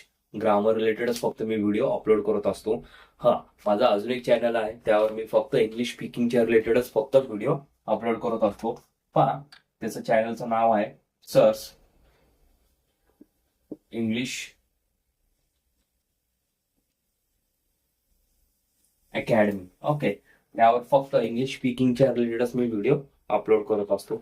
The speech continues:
आजचा जो आपला कन्सेप्ट आहे काय, पॅसिव्हच्या या दोन नियमात आपण नेहमी फसतो, शंभर टक्के फसतो. बघा, ह्याच्यामध्ये तुम्हाला by वापरायचा नाही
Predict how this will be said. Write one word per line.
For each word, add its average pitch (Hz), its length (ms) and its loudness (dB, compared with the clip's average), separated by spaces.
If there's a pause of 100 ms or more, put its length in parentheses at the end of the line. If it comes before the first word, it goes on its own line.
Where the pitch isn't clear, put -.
(260)
आजचा - 440 12
जो 143 100 0
आपला - 200 -2
कन्सेप्ट - 440 -8
आहे 123 80 -2
काय, 117 280 -4
पॅसिव्हच्या 135 520 -4
या 120 140 -4
दोन 117 240 -10
नियमात 113 360 -6
आपण 113 260 -2 (380)
नेहमी 120 280 0
फसतो, 120 380 -6
शंभर 160 360 -2
टक्के 156 260 -10
फसतो. - 580 -6
बघा, - 180 -6 (720)
ह्याच्यामध्ये 147 500 2
तुम्हाला 139 300 0
by 107 200 2
वापरायचा 117 480 0
नाही 104 180 -6